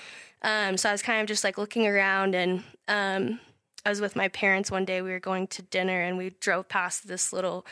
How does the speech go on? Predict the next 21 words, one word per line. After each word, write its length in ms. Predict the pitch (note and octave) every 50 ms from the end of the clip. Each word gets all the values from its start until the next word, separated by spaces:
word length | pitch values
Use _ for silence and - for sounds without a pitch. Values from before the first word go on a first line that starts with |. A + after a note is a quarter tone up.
| - - - - - - - - _
plaza, 380 | - - G3+ F#3+ F#3 F#3 F3+ F#3+
and 120 | F3 F3+
there 140 | F#3 F3+ F3+
was 180 | F3+ F3+ F#3 F#3+
a 200 | F3+ F3+ F3 F3+
for 180 | - - G3+
rent 260 | G3 G3+ G#3+ A3 -
sign 260 | - - F#3 F3 F3 F3
in 80 | F3+ F#3+
the 60 | F#3
window, 280 | F3+ F#3 F#3+ F3+ F3+ F3+
and 60 | F#3
my 80 | F3+ F3+
mom's 280 | F#3 F3+ F3+ F3+ F#3 -
like, 160 | D#3 D#3 -
"You 80 | C4+
should 100 | D4+ -
go 100 | - D4+
check 280 | C4+ - - C4 A#3+ -
that 160 | A3+ G#3+ G#3
out." 340 | G#3 G#3 G3+ F3+ D3+ B2 -